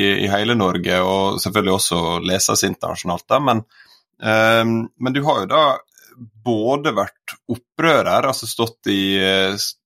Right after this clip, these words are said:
stått i motsetning til det, det rådende synet på, eh, på medisinutdanninga og legevitenskapen, eh, i tillegg til å egentlig lede fram noe. Så ser du noe konflikt mellom å være leder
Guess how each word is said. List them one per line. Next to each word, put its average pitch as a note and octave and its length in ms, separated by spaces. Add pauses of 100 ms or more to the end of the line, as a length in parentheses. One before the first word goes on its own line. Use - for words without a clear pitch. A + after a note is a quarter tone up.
(120)
stått A#2+ 320
i A#2+ 60
motsetning F#2 800
til F#2 220
det, F#2+ 180 (540)
det G2 220
rådende F#2+ 460
synet F#2 480
på, F#2 120 (240)
eh, F#2 400
på F#2+ 160
medisinutdanninga F#2+ 880
og F#2+ 240
legevitenskapen, F#2+ 1300 (520)
eh, G2+ 300 (220)
i B2 100
tillegg C3 460
til F2+ 140
å F#2 80
egentlig C#3 360
lede A2 540
fram F2 560 (240)
noe. F2 420 (100)
Så - 280 (920)
ser C#3 200
du G2+ 300
noe G2 260
konflikt A#2+ 380
mellom F#2+ 240
å F#2+ 100
være F#2+ 400
leder G2 760